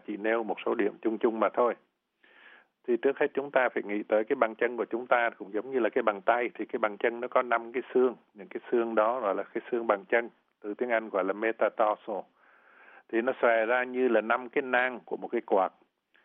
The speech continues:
Và cái xương metatarsal thứ năm, à, mà nó, à, ừm, chúng ta thấy ở ngoài cái bờ ngoài của cái bàn chân đó, thì nó cùng với cái xương gót và cái xương thứ nhất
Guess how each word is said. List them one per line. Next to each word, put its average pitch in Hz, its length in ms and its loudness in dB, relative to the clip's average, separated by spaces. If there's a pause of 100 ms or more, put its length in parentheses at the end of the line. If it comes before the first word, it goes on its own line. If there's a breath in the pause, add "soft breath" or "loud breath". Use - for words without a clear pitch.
(180)
Và 113 100 -6
cái 135 220 0
xương 131 440 -2
metatarsal 127 760 0 (120)
thứ 139 60 0
năm, 131 320 0 (440)
à, 104 180 -2
mà 104 640 0 (160)
nó, 123 280 0
à, 113 260 2 (560 loud breath)
ừm, 107 400 -6
chúng 123 220 -2
ta 131 60 6 (100)
thấy 117 120 2 (120)
ở 101 120 0
ngoài 110 260 0
cái 127 80 0
bờ 110 180 0
ngoài 104 260 0
của 95 140 -8
cái 127 100 0
bàn 107 240 2
chân 117 180 -2
đó, 127 180 0 (920)
thì 120 60 0 (100)
nó 127 120 2
cùng 120 300 -2
với 127 200 2
cái 156 160 -2
xương 139 140 -2
gót 131 340 2
và 113 200 0
cái 135 80 -2 (120)
xương 131 580 -2
thứ 139 60 2
nhất 147 220 2